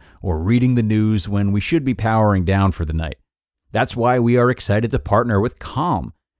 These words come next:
the app designed to help you ease stress and get the best sleep of your life. Calm has a whole library of programs designed for healthy sleep, like soundscapes, guided meditations, and over a hundred sleep stories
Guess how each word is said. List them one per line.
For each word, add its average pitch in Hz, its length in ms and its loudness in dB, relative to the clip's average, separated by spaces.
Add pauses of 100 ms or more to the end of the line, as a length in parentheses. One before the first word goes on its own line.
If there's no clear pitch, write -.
(120)
the 98 120 -4
app 131 200 -2
designed 110 420 0
to 98 60 2
help 113 240 -2
you 117 200 -2
ease 143 240 -8
stress - 520 -4
and 143 220 -2
get 135 120 -6
the 113 80 0
best 117 340 -4
sleep - 380 -6
of 87 120 -4
your 98 180 4
life. 87 440 0 (580)
Calm 127 300 -2
has 110 140 0
a 104 60 0
whole 139 320 2
library 117 580 0
of - 120 -6
programs 113 520 0
designed 98 400 0
for 98 120 0
healthy 98 280 0
sleep, 160 320 -4 (460)
like 78 160 -8
soundscapes, 123 920 -2
guided 110 360 -2
meditations, 113 800 -2
and 143 280 0
over 120 280 0
a 107 60 2
hundred 123 340 -2
sleep - 260 -4
stories 104 540 0